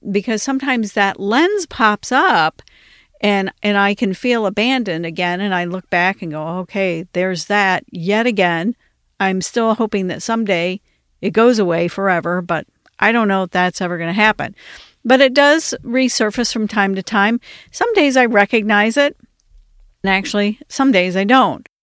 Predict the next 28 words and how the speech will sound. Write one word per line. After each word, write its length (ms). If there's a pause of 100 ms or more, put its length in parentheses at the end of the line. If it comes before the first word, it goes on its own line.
(180)
All 380
of 200
this 420
leads 540
to 560 (220)
one 360
more 240
point 480
that 140
I'm 160
going 260
to 100
make 280
here, 320 (420)
and 160
that's 260
for 160
when 320
there 180
is 540 (380)
moral 540
failure 760 (480)
by 440
a 60
ministry 680
leader. 440 (800)
So 500 (120)
when 720